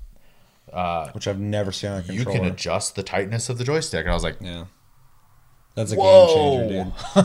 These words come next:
Speaker 1: <laughs>
Speaker 2: The paddles on controllers was game changer for me, and now I saw that, I'm like, "Fuck, dude."
Speaker 1: It's
Speaker 2: If you
Speaker 1: very
Speaker 2: can
Speaker 1: cool.
Speaker 2: adjust that, man, I've never had that in a controller, and that's something I, that's the one make or break for a controller. I don't care how comfortable the fucking thing is. If the sticks are too loose,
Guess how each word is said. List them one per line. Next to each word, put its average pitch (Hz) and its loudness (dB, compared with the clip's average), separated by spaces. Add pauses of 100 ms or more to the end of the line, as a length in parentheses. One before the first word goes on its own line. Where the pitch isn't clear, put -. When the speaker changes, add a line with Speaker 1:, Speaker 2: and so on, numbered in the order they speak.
Speaker 1:
<laughs> - -4
Speaker 2:
The - 0
paddles 123 2
on 131 -2
controllers 131 0
was - -10
game 127 -2
changer 127 -4
for 127 -6
me, 127 -2
and 110 0
now 104 -2
I 98 0
saw 98 0
that, 104 0
I'm 104 -4
like, 90 -8
"Fuck, - -10
dude." 87 -10 (760)
Speaker 1:
It's 101 -6
Speaker 2:
If 82 -8
you 117 0
Speaker 1:
very 85 2
Speaker 2:
can 90 -4
Speaker 1:
cool. 87 -6
Speaker 2:
adjust 80 -2
that, 139 -2
man, 135 -4
I've 113 -4
never 90 -6
had 87 -10
that 80 -10
in 80 -12
a 80 -14
controller, 82 -10
and 85 -8
that's 95 -6
something 92 -8
I, 85 -12
that's 95 -12
the 104 -4
one 110 -2
make 113 -4
or 104 -6
break 98 -6
for 98 -8
a - -8
controller. 92 -4
I - 0
don't 101 -8
care - -8
how 120 -6
comfortable 120 -6
the 120 -12
fucking 113 -4
thing 117 -4
is. 131 -2
If - -20
the 104 -4
sticks 123 -6
are - -14
too 127 -2
loose, 123 -2